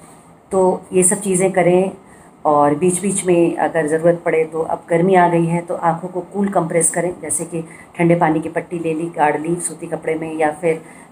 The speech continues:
छोटा टॉवल को गाड़ लिया ऐसे करके और उसको आँख के ऊपर रख के पट्टी को and थोड़ा सा compress किया।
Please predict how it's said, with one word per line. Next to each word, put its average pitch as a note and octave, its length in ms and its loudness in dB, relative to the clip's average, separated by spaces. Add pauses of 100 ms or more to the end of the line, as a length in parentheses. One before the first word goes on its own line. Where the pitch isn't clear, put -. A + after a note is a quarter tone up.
छोटा E3+ 240 -2
टॉवल D#3+ 340 2
को E3+ 100 -2
गाड़ D#3 280 4
लिया D#3+ 160 2
ऐसे D#3 200 -2
करके F#3+ 340 -4
और F3+ 420 2
उसको - 220 -4
आँख E3 340 -2
के E3+ 80 -6
ऊपर E3 180 -4
रख D#3 140 -4
के A3+ 100 -6
पट्टी E3 300 -10
को G#3+ 220 -4 (480)
and F3+ 140 0
थोड़ा F#3+ 120 2
सा F#3 120 0
compress D3+ 540 -2
किया। D3 160 -10